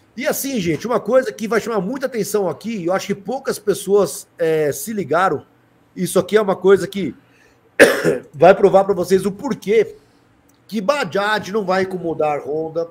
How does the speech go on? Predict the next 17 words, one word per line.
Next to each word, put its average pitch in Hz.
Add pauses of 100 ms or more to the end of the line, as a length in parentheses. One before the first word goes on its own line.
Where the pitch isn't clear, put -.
(240)
nem 131
Yamaha, 139 (600)
Royal 269
Enfield 190
não 277
vai 190
incomodar 156
Honda, 135
nem 127
Yamaha, 175 (360)
mesmo 233
com 214
a 190
sua 196
fábrica 170
lá 156
em, 160